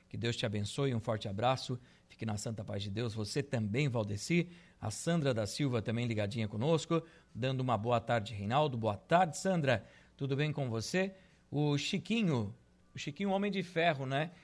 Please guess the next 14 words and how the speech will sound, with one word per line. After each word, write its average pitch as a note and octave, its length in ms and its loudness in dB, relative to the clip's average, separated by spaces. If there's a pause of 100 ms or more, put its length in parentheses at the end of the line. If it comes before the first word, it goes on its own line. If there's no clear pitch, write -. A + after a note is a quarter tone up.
(160)
Está C3 140 -4
aqui C3 120 -6
desejando C3 480 -2
uma B2+ 140 -2
ótima B2 360 2
sexta-feira, A2+ 600 -6
amigo. D3 560 0 (240)
Um A#2 80 -4
abraço, C3 420 2
o B2 40 -4
Chiquinho G#3 560 0
Homem A3+ 320 6
de E3+ 100 2
Ferro, D#3+ 400 2